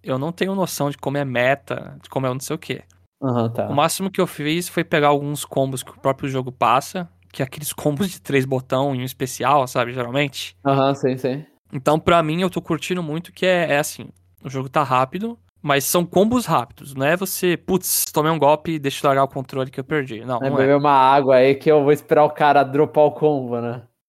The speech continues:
Speaker 1: É, o Marvel's Capcom era assim, tanto é que s-, quando eu acertava o combo, até eu ficava com preguiça, porque, "Putz, eu vou ter que fazer um esforço aqui de três minutos apertando
Speaker 2: <laughs>
Speaker 1: o combo no controle."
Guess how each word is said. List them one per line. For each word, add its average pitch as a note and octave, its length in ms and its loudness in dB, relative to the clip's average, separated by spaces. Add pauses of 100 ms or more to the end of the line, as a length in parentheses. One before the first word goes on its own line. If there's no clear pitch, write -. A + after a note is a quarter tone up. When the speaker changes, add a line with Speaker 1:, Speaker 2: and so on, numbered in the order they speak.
Speaker 1:
É, D3 80 4
o C#3+ 60 4
Marvel's C3+ 400 2
Capcom F3 240 -2
era A#3 80 -2
assim, B2+ 420 -10 (140)
tanto C#3+ 240 -8
é D3+ 60 0
que F#3+ 420 -8
s-, - 160 -16
quando D#3+ 280 -2
eu E3+ 80 2
acertava E3+ 460 0
o D3 40 -14
combo, E3 260 -4
até E3+ 180 -4
eu G3+ 80 2
ficava F3 240 -2
com - 80 -12
preguiça, D3+ 400 -6
porque, - 160 -12
"Putz, C3+ 400 -10
eu C3 60 -10
vou C3+ 100 -12
ter C3 160 -10
que B2+ 540 -10 (240)
fazer C3+ 240 2
um E3+ 60 4
esforço E3 600 4
aqui D#3 220 -4
de C#3+ 140 -10 (120)
três F3+ 320 2
minutos E3 320 -2 (140)
apertando D3+ 400 -2
Speaker 2:
<laughs> F#3 100 0
Speaker 1:
o F3 180 -4 (200)
combo D#3 220 -12
no D3+ 140 -8
controle." D#3+ 720 0